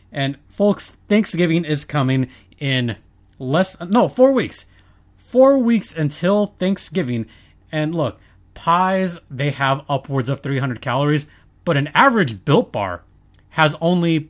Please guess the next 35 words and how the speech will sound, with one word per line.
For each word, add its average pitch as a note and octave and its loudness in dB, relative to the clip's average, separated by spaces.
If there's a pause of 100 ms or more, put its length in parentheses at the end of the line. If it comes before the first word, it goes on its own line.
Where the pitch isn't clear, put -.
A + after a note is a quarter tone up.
(120)
about F3+ 0
a B2 0
hundred E3 -4
and A#2 -6
thirty B2 -2
calories, F3+ 0 (360)
only D#3+ 0
four E3+ 0
grams C3 0
of G#2 -6
sugar, D#3 -4 (220)
and C3 -6
packed - -2
with C3+ -6
seventeen E3+ -2
grams C3 0
of C3+ -4
protein. C#3+ -4 (280)
And C3 -8 (140)
I F3+ 4
love D#3+ 2
Thanksgiving, D#3 -2 (600)
and C3 -2
I D3 4
love E3+ 4
all E3 0
the C3+ -2
good D3 -2
food D3+ -2
and D3 -6
treats, A#2+ -10
and C3+ -6
plenty G3 0
of E3 0
them. G2 -6